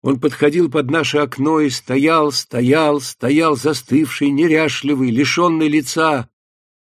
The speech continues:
Я старался не глядеть на него, терпел, и слон выигрывал. Я выскакивал к нему с куском хлеба или холодной картофельной оладьей. Он получал дань и медлительно удалялся.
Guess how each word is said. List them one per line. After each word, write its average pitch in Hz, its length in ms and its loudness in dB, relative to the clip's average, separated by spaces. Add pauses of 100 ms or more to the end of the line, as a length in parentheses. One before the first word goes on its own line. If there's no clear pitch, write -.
(220)
Я 143 120 2
старался 160 460 0
не 165 100 2
глядеть 160 460 2
на 156 60 0
него, 160 240 2
терпел, 170 800 2
и 175 600 -2 (320)
слон 139 460 0
выигрывал. 104 840 0 (1080)
Я 151 120 2
выскакивал 156 540 0
к - 60 -10
нему 151 200 2
с - 60 -6
куском 151 360 0
хлеба 143 460 2
или 151 180 0
холодной 156 460 0
картофельной 143 600 0
оладьей. 117 580 -2 (680)
Он 165 140 0
получал 165 480 2
дань 190 460 2
и 135 120 0
медлительно 127 800 0
удалялся. 98 920 -4